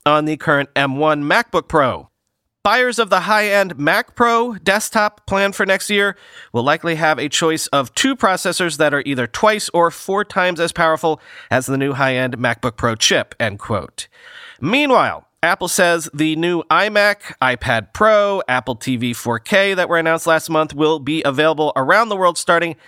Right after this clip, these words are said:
May twenty-first. And speaking of the new M one iMac, the first reviews of that device are out. And given today, I only have room to quote from one, but the gist from the reviews I read this morning say this. "The M one chip is great.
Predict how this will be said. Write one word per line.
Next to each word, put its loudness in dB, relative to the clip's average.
May 0
twenty-first. -2
And -10
speaking -4
of 0
the 0
new -2
M 0
one -2
iMac, 0
the -2
first 0
reviews -2
of 2
that 0
device 0
are 0
out. 0
And -4
given -2
today, 2
I 2
only -2
have 0
room -2
to -8
quote -4
from -4
one, 4
but -2
the -4
gist 0
from 0
the 0
reviews -2
I 2
read 0
this -4
morning -2
say -2
this. -4
"The 0
M 2
one 2
chip 0
is -2
great. 0